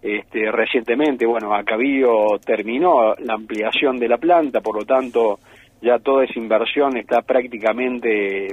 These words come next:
pagada, diríamos. Pero bueno, siempre hay proyectos, ¿no?, de, de, de mejorar,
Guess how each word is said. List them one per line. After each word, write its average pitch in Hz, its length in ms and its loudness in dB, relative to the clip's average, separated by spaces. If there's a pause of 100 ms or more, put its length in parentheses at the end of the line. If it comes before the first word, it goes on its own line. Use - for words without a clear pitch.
(140)
pagada, 123 560 6
diríamos. 117 640 -4 (720)
Pero - 180 -2
bueno, 127 280 2
siempre 135 440 0
hay 127 60 2
proyectos, 120 800 0
¿no?, 131 300 0
de, 104 280 -2
de, 107 280 -8
de 110 140 -8
mejorar, 117 640 4